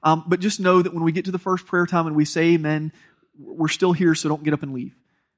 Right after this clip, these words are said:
All right? Um, wait at least till the second or third time. Um, Luke chapter five,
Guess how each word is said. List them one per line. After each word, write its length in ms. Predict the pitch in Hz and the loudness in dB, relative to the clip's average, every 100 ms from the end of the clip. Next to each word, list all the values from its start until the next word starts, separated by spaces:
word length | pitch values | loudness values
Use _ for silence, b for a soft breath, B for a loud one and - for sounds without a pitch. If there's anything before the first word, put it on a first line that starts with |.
| _ - | _ -4
All 80 | 127 | -2
right? 160 | 151 - _ _ _ _ _ _ - - _ _ _ _ _ _ _ _ _ - | -2 -6 _ _ _ _ _ _ -20 -20 _ _ _ _ _ _ _ _ _ -6
Um, 200 | 147 151 | -4 0
wait 220 | 156 165 | 4 4
at 60 | 170 | 4
least 240 | 160 156 | 0 -2
till 100 | 151 | -4
the 80 | 135 | -6
second 280 | - 139 135 | -4 -6 -6
or 60 | |
third 220 | 123 127 123 | -10 -10 -10
time. 200 | 117 - _ _ - - | -14 -16 _ _ -16 -2
Um, 340 | - 135 123 120 _ _ _ _ _ _ _ | 2 2 2 -8 _ _ _ _ _ _ _
Luke 180 | 196 226 | 4 4
chapter 300 | - 208 190 | 6 4 4
five, 340 | 165 135 117 | 2 0 0